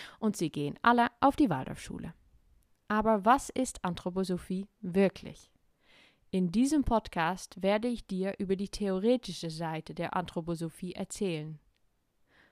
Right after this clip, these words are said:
Woher kommt sie? Und worauf gründen sich die anthroposophischen Gedanken und Bräuche?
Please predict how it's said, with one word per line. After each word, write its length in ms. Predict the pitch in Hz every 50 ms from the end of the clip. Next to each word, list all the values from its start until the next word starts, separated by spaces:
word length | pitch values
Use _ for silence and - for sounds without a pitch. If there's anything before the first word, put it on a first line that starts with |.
| _ _ _
Woher 400 | - 180 185 180 170 180 160 160
kommt 380 | - - - 165 160 170 170 -
sie? 280 | - 220 226 269 302 - _ _ _ - - - - - - -
Und 280 | 214 220 208 202 202
worauf 520 | 220 254 277 302 277 240 220 214 220 - -
gründen 420 | 208 208 226 247 233 233 220 202
sich 200 | - 185 190 -
die 140 | - 196 -
anthroposophischen 960 | 185 180 175 - - 165 156 165 165 160 160 156 151 - 180 - 185 185 190
Gedanken 560 | 180 190 175 208 208 214 220 160 165 160 170 - -
und 140 | 202 196 -
Bräuche? 500 | - 196 202 196 190 - - 151 165